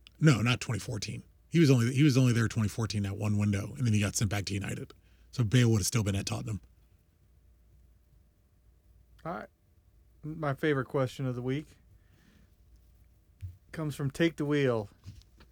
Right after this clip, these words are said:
Speaker 2: Who would win in a three v three? G's players named Ed or G's players named Chris?
Speaker 1: Uh, I assume Ed. I imagine there's more.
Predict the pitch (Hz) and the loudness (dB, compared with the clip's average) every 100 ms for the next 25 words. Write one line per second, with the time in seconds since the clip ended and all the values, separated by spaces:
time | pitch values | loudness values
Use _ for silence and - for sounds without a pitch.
0 | _ _ _ _ - 226 269 208 180 175 | _ _ _ _ -4 -2 0 0 2 4
1 | 165 - 143 131 - 175 175 175 - 139 | 2 2 0 0 0 0 2 -2 -2 -2
2 | 123 113 - 147 185 - 180 165 156 143 | -2 -4 -4 -4 -4 -2 0 2 2 2
3 | 127 123 - 139 143 175 - _ 147 131 | 0 -2 -4 0 0 0 -4 _ -6 -4
4 | 120 131 127 143 127 120 113 110 107 - | -2 -4 -4 -2 0 -2 -2 -4 -6 -10
5 | - 123 101 - - _ _ _ _ _ | -6 -4 -6 -12 -20 _ _ _ _ _
6 | _ _ _ _ _ _ _ _ _ _ | _ _ _ _ _ _ _ _ _ _
7 | - 170 131 135 139 131 104 78 139 131 | -16 -12 -10 -10 -12 -16 -18 -14 -10 -4
8 | - 139 151 101 127 104 85 - 113 107 | 2 6 6 6 4 2 -4 -6 -2 -2
9 | 107 - - _ - 110 107 127 98 98 | -4 -8 -20 _ -6 -4 0 0 0 -2
10 | 85 95 101 | -2 -4 -6